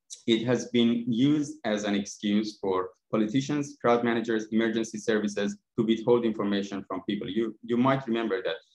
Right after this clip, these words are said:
uh, back when Trump was in, was in office, um, he mentioned in an interview with Bob Woodward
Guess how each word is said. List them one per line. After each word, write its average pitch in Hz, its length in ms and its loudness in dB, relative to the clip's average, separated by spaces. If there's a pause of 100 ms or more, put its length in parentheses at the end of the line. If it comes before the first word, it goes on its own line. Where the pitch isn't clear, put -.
(220)
uh, 95 420 4
back 104 240 0
when 104 280 0
Trump 135 300 0
was 110 180 -2
in, 98 160 -8 (160)
was 98 220 -2
in 92 100 -6 (100)
office, - 580 0
um, 92 380 -4 (200)
he 107 100 2
mentioned 117 400 0
in 101 120 0
an 95 80 -2
interview 101 460 -4
with 90 180 -8 (100)
Bob 98 220 0
Woodward 90 380 -2